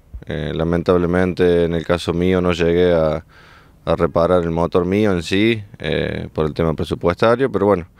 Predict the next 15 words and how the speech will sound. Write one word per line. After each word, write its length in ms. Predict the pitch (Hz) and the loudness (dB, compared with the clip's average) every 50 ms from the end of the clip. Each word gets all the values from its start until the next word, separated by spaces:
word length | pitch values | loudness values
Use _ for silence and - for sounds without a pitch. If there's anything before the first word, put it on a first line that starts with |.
| - - - - - _ _ - - | -20 -20 -20 -20 -20 _ _ -8 -2
eh, 440 | 92 85 85 82 80 82 82 82 82 | 0 0 2 2 2 2 2 2 0
en, 240 | 82 82 82 80 76 | -2 -2 -4 -4 -4
en, 320 | 57 65 80 80 76 80 - - - _ _ - | -6 -6 -6 -8 -8 -10 -16 -20 -20 _ _ -8
en 140 | - 90 90 | -4 -2 0
el 60 | 90 | 2
galpón 340 | 87 92 92 - 104 104 101 | 2 2 2 4 2 2 2
había 140 | 98 101 98 | 2 0 0
un 80 | 98 | 0
motor 380 | 95 92 92 90 - 104 101 92 | 2 0 0 2 2 2 0 2
que 120 | 78 95 | 0 -2
es 60 | 92 90 | 0 2
de 100 | 92 90 | 0 0
Esteban 400 | 90 - - 123 123 113 98 90 | 0 0 0 2 2 2 0 0
y 60 | 92 | 0
bueno, 200 | 98 92 87 | 0 -2 -2